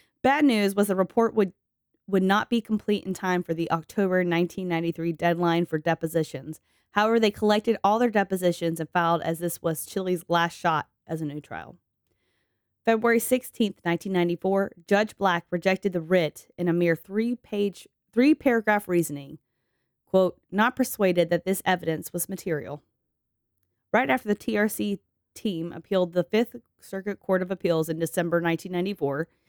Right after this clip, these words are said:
they were forced to shut their doors in September nineteen ninety-five. Just like all good things, they come to an end. Congress had yanked funding, funding, and Shonin still persisted and stayed working for Chili pro bono.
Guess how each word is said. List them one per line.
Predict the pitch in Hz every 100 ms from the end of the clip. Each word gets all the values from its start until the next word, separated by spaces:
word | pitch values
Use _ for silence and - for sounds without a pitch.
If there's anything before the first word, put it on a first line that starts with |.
| _ _ _
they | 226
were | 240
forced | 262 254 -
to |
shut | 254 254 254
their | 254
doors | 262 214 160 -
in | 175
September | 180 - 180 165
nineteen | 160 156 151 151
ninety-five. | 151 147 - 123 - - _ _ _ _ _ _ _
Just | - 175
like | 170 165
all | 170
good | 165 170
things, | - 151 151 151 - - - _ _ _
they | 151
come | - 156
to | -
an | 143
end. | 147 147 165 - _ _ _ _ _
Congress | 220 208 202 202
had | 196 180
yanked | 180 185 -
funding, | - 233 214 170 -
funding, | 254 262 135 160 170 _ _ -
and | 175 175 180 _ _ _ -
Shonin | - 226 254 202 185 202 - _ _ _ _
still | - - 208
persisted | 190 202 180 185 - - 156
and | 170
stayed | - 185
working | 170 190 190 175
for | 165
Chili | - 170
pro | 160 165
bono. | 160 160 143 80 -